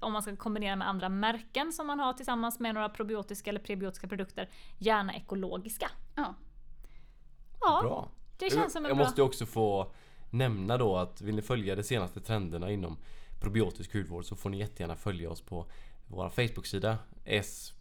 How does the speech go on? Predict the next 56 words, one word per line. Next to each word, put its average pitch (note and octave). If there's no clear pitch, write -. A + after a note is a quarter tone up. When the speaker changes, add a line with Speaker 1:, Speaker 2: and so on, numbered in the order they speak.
Speaker 3:
Probiotic G2
Skincare -
Sverige. -
Speaker 1:
Fick G#3
du G3+
Speaker 2:
Gör G#3+
Speaker 1:
sagt A3+
det A#3+
Speaker 2:
det. B3+
Speaker 1:
också? -
Speaker 3:
Jajamän. G#3
Speaker 1:
Ja. A#3
Jajamän. G#3
Speaker 2:
Och B3
S A3
stavas G#3
E A3
S -
S -
E. G3
Speaker 1:
Precis. -
Speaker 2:
Vad C#4
Speaker 3:
Och -
be- D4+
Speaker 2:
betyder C#4
S? -
Speaker 3:
Det B2+
är D#3
en D#3
bra B2
fråga. F#2
Det A2
betyder A#2
att A2
vara G#2
på G#2
latin. -
Speaker 2:
Mm, G3+
det G#3+
visste B3
jag B3
faktiskt, B3
för G#3
jag G#3+
har C4
en A#3
liten G#3
fråga F#3
till A3
er B3
här. A#3
Kan B3+
ni C4+
gissa D4+
vad C4
S -